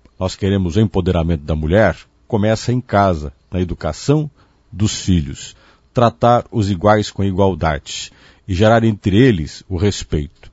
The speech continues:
Por isso que tanto se fala da igualdade da mulher, que tem que ser defendida, mas é em casa que a gente começa a mudar a realidade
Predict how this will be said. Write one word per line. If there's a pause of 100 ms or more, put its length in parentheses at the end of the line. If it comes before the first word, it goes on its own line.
Por
isso
que (460)
tanto
se
fala
da
igualdade
da
mulher,
que
tem
que
ser
defendida, (520)
mas
é
em
casa
que
a
gente
começa
a
mudar (380)
a
realidade